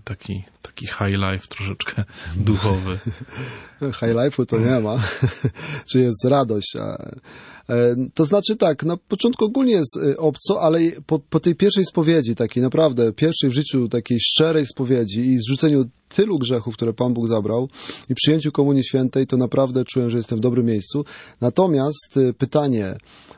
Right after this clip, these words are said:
Speaker 2: w ogóle, czy chodzić na mszę świętą? Ja się zastanawiałem, ja nie wiedziałem, czy, czy to, czy trzeba chodzić na mszę świętą.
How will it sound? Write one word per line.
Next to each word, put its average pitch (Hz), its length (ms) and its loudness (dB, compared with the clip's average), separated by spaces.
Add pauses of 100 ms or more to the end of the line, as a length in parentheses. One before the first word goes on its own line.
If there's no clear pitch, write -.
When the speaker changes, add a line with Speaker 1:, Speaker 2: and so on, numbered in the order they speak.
(100)
Speaker 2:
w 120 60 -2
ogóle, 160 220 4
czy - 120 2
chodzić 170 340 0
na 175 100 2
mszę 180 180 4
świętą? 104 420 0
Ja 110 60 -2
się 120 200 -2
zastanawiałem, 175 540 2
ja 123 60 2
nie 139 100 4
wiedziałem, 156 240 0 (100)
czy, 156 160 2
czy 143 140 -2
to, 160 120 0
czy 226 280 2
trzeba 233 240 0
chodzić 139 220 0
na 135 80 2
mszę 123 140 0
świętą. 104 560 -2